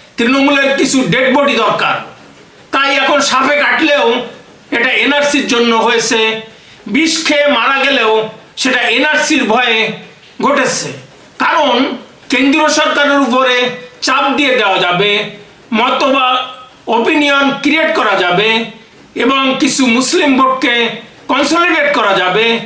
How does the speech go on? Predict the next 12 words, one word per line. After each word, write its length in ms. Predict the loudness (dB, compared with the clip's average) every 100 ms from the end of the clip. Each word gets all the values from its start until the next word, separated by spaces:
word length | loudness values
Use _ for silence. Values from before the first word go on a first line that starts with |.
| -12 -20 -6
কিংবা 640 | -2 0 0 0 -2 -4 -10 -20 -20 -10
যারা 560 | -2 0 2 2 0 -2 -8 -18 -20 -16 -4
ওপার 340 | 0 2 2
থেকে 260 | 2 0 0
আসা 500 | 0 0 0 0 0 -6 -8 -2
হিন্দুরা 720 | 0 2 0 0 0 -4 -6 -14 -20 -14
সেই 400 | -6 -2 0 0
মতুয়াদের 840 | 0 0 2 2 0 0 0 0 -4 -12 -8
ভোটকে 420 | -2 0 0 0 0
কনসলিডেট 720 | 0 0 0 0 0 -2 0
করা 160 | 0
যাবে, 500 | 0 0 0 -2 -4